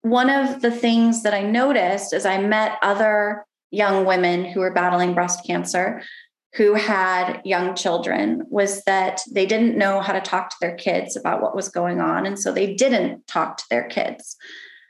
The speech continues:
And to me, it seemed like such a lost opportunity because I was drawing so much strength from my infant daughter.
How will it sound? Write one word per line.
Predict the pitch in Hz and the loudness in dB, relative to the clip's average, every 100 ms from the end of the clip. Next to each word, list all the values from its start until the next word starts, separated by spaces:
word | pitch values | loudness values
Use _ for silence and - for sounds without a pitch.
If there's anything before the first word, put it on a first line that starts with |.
| _ _ _ _ - | _ _ _ _ -2
And | 214 208 202 202 202 208 - _ _ _ | 0 2 2 0 -2 -6 -12 _ _ _
to | - | -2
me, | 226 240 285 269 | 2 4 4 4
it | 233 | 2
seemed | - 226 226 226 | -2 -2 0 2
like | 214 208 | 0 0
such | 214 208 | -4 -4
a | 208 | -2
lost | 202 180 185 - | 0 2 0 0
opportunity | 190 180 185 185 190 180 175 - 220 233 - - - _ _ | -2 -2 -4 -4 -2 -2 -2 -2 -4 -6 -10 -20 -20 _ _
because | 214 202 - 202 190 190 196 - - _ _ | -6 -4 -2 0 2 0 -2 -8 -12 _ _
I | 208 208 | 0 2
was | 226 214 202 - - _ | 2 0 -2 -8 -16 _
drawing | 202 202 202 196 190 196 | -2 2 2 2 0 -4
so | - 202 | 0 0
much | 196 - | 0 -2
strength | - - - 185 180 285 277 | -4 -6 -4 -2 0 0 -2
from | - 202 | -4 -2
my | 185 | 0
infant | 180 180 202 180 | 0 -2 -2 -4
daughter. | 190 170 175 226 277 269 | 0 2 2 0 -2 -8